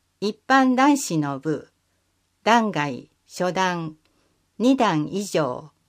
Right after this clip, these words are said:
参加費五百円。対象は、市内在住、在職、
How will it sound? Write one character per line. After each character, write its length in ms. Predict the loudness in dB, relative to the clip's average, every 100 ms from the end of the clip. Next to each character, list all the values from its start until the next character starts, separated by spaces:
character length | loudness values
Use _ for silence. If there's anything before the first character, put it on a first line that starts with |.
| _ _ _
参 300 | _ -2 -2
加 140 | -2 -4
費 340 | -2 -6 -6
五 140 | -4 0
百 340 | 2 0 -2
円。 320 | -2 -4 -10 -20 _ _ _ _ _ _ _ _ _ _ _ _ _ _ _
対 180 | -2 -2
象 380 | 0 0 0 0
は、 240 | -2 -6 _ _ _
市 200 | -2 2
内 300 | 4 2 0
在 280 | 0 0 -2
住、 460 | -4 -4 -4 -6 -6
在 300 | -2 0 -2
職、 500 | -4 -4 -4 -6